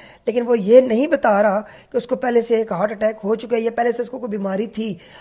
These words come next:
अब एक बंदा जो already बीमार है अगर वो ये बता दे तो company को पता है, "यार, ये बीमार है तो अल्लाह खुदा ना खास्ता ये तो जल्दी मर जाएगा,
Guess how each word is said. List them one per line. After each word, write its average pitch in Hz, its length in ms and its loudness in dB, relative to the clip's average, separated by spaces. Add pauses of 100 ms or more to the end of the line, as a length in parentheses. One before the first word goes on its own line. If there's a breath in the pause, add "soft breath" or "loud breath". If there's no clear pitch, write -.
(120)
अब 262 80 0
एक 254 80 0
बंदा 262 220 2
जो 262 140 2
already 226 340 -2
बीमार 208 460 0
है - 140 -8 (1000)
अगर 240 160 2
वो 269 80 -2
ये 247 160 -2
बता 233 300 0
दे 247 180 4 (420 loud breath)
तो 277 60 -8
company 254 320 2
को 269 80 0
पता 254 200 0
है, 254 60 4
"यार, 247 140 2
ये 269 120 -4
बीमार 208 380 -2
है 254 60 -6
तो 254 80 -6
अल्लाह 233 220 -2
खुदा 214 240 0
ना 233 100 -8
खास्ता 214 280 -4
ये 254 80 -6
तो 247 100 -12
जल्दी 226 240 -4
मर 277 180 -2
जाएगा, 185 380 0